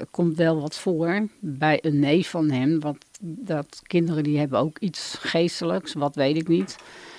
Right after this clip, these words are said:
Aan mijn moeders kant helemaal niet.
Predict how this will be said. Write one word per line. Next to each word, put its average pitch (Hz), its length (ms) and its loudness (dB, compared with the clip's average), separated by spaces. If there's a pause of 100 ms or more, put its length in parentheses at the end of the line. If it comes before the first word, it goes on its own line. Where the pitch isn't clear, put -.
(1300)
Aan 160 100 6
mijn 151 160 8
moeders 175 280 2
kant 147 400 0 (100)
helemaal 160 440 2
niet. 151 600 -2